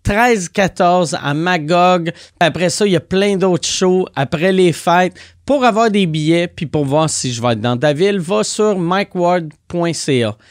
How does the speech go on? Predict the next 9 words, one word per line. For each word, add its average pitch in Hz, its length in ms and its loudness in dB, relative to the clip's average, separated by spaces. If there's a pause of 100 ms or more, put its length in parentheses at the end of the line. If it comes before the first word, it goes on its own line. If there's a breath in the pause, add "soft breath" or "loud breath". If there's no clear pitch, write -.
(360 soft breath)
Et, 175 240 4
euh, 143 760 0 (180)
mon 160 380 2
commanditaire 240 760 -2
cette - 300 -4
semaine, 165 560 0 (180 soft breath)
c'est - 220 -2
Fuck. - 640 -10 (260)
Fuck. - 680 -4